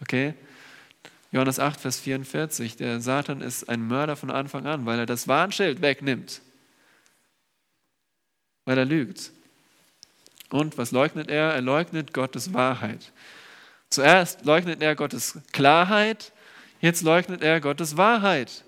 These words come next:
Er sagt, was Gott sagt, ist nicht wahr. Und er ersetzt das Wort Gottes mit seinem eigenen Wort.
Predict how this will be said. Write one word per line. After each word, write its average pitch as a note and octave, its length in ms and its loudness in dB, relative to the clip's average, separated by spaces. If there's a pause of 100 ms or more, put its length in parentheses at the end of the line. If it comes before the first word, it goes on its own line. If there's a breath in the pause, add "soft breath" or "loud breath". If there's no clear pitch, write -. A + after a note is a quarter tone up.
(680 soft breath)
Er C#3+ 80 -2
sagt, E3 280 4
was E3+ 140 -4
Gott G3 200 4
sagt, G3 280 2
ist F#3 100 -4
nicht G3+ 200 -2
wahr. A#3 360 4 (840 loud breath)
Und D#3+ 180 0
er D#3+ 140 4
ersetzt D#3 680 0 (1000 loud breath)
das C3+ 180 -4
Wort D3+ 260 2
Gottes E3 380 -2
mit C#3+ 160 -6
seinem C#3 320 -2
eigenen E3 520 2
Wort. A#2+ 300 -2